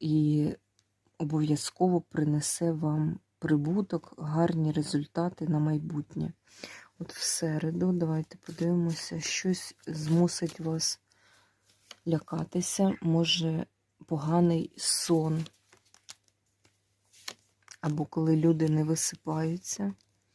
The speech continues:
Стоїть захист, вищі сили захищають, оберігають. Ну, це також може стосуватися, коли, е, можуть, е, відбуватися вночі обстріли.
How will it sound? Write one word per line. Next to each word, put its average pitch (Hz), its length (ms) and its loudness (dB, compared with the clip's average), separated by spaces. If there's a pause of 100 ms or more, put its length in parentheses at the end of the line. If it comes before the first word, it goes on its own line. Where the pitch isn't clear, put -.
(340)
Стоїть 180 500 2
захист, 170 680 0
вищі 165 320 -2
сили 160 420 0
захищають, 160 800 -4
оберігають. 160 880 0 (640)
Ну, 202 140 -2 (400)
це - 220 -2
також 180 460 -6
може 160 280 2
стосуватися, 165 1120 -2
коли, 160 360 2
е, 165 80 2 (1080)
можуть, 165 680 2
е, 165 400 -6 (720)
відбуватися 160 920 0
вночі 160 720 4 (320)
обстріли. 180 680 -2